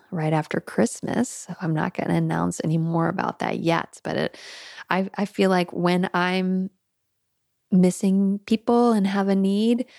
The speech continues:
one way that I can help myself with that, instead of waiting for somebody to come to me and give me what I need, is I give what I need to others. So I'm guessing many of you also feel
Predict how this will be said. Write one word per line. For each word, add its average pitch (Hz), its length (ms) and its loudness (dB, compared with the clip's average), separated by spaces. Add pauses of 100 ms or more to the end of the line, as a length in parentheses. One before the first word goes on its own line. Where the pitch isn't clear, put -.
(240)
one 185 300 2
way 180 200 4
that 170 140 2
I 170 100 0
can 170 200 -4
help 180 320 -2
myself 170 760 -4 (640)
with 208 260 0
that, 170 480 -2
instead 180 280 -2
of 165 120 0
waiting 170 360 2
for 175 120 -6
somebody 165 400 -4
to 160 420 -4 (480)
come 165 220 0
to - 120 -6
me 175 180 2
and 165 100 0
give 202 180 2
me 180 120 4
what 165 160 2
I 160 100 -2
need, 165 260 0
is 160 160 -2
I 175 160 0
give 214 220 0
what 233 120 2
I 247 80 2
need 254 220 2
to - 100 0
others. 196 400 -2
So 185 420 0
I'm 208 480 0 (880)
guessing 196 800 2
many 185 280 4
of 175 60 2
you 175 160 0 (120)
also 208 520 0
feel 165 600 -2